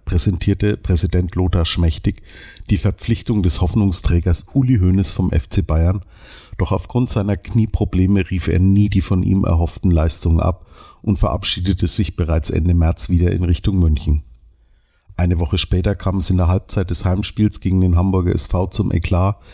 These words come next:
als Keeper Manfred Müller, der Aufstiegsheld von Essen,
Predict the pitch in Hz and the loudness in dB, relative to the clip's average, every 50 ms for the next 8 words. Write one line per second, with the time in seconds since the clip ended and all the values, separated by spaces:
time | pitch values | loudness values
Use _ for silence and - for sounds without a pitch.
0 | - - - - - - - - 95 87 - - - - 120 - 113 104 101 101 | -20 -20 -20 -20 -18 -14 -4 -2 0 0 0 -2 -2 -2 0 0 0 -2 0 -2
1 | 101 90 - - 98 - - 95 92 95 101 113 117 120 123 - - - - 90 | -2 -4 -2 -4 -4 -2 0 2 2 2 2 2 0 0 -2 -4 -8 -2 -2 -2
2 | - - 95 85 - - - 92 - - 92 87 90 - - - 92 92 92 - | 0 0 -4 -4 -2 -2 -2 -2 -2 0 0 0 0 0 -2 -2 -2 -2 0 0
3 | - - - - 113 110 | -2 -2 0 0 0 0